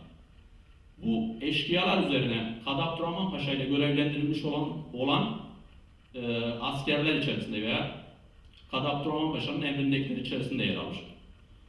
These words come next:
Ancak birkaç yıl sonra bin sekiz yüz üç tarihinde Tugayoğlu Emin vefat etmiştir. Tugayoğlu Emin'in vefat etmesi üzerine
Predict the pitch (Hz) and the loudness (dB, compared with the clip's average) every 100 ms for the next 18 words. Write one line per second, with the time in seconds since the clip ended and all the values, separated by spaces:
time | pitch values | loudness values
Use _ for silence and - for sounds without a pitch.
0 | - 233 226 214 208 220 - 240 - - | -2 0 2 0 0 0 4 4 4 0
1 | - - - - - - 131 151 - 202 | -2 -2 -2 -2 -6 -10 -2 -2 0 -2
2 | 196 - 190 - 143 131 127 - 160 170 | -2 -2 -4 -2 0 0 -2 -4 -2 0
3 | 135 135 147 - - - - - - - | 2 0 0 -2 -2 -4 -6 -8 -12 -14
4 | - - - - - - - - - - | -14 -18 -20 -20 -20 -20 -20 -20 -10 2
5 | 339 247 190 170 180 185 175 185 180 185 | 6 6 6 4 2 2 2 2 0 2
6 | 185 202 214 - 120 - | 0 0 -2 0 0 2